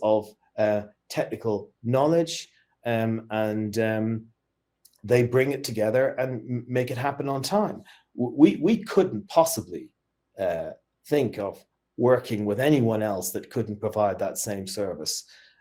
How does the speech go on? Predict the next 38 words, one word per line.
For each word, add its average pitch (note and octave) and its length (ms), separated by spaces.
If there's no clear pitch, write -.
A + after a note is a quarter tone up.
um, G2+ 480
and G2 320
a, G2 400
a - 60
twenty-four A2+ 640
hour G#2 300
guaranteed, G#2 880
um, F#2+ 640
uh, G2 160
support A2 500
system, - 500
um, G2 500
for, - 240
for, G#2+ 460
for G#2+ 220
the G2+ 80
cases, G2 680
uh, F2+ 220
of, F#2+ 260
of, F#2 160
of, F#2 240
you A#2+ 100
know, G#2 100
cases G#2 380
of G2+ 100
the F#2+ 80
magnitude G2+ 560
that F#2 120
we G2+ 180
handle. F2+ 540
It, F2+ 240
it - 100
just, - 300
it's - 160
just, - 320
it's E2 240
just - 260
would D#2+ 160